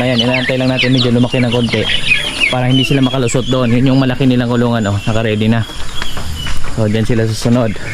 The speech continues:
Yan, nakawala na dito yung mga pabo. Yung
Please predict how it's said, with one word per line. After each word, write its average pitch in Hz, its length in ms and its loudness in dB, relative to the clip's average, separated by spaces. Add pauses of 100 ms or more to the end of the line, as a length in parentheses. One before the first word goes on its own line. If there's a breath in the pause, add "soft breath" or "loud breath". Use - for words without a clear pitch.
(1500)
Yan, 110 320 0 (480)
nakawala 113 320 0
na 107 80 -2
dito 120 240 0
yung 120 160 2
mga 117 80 -4
pabo. 127 380 0 (580)
Yung 117 80 4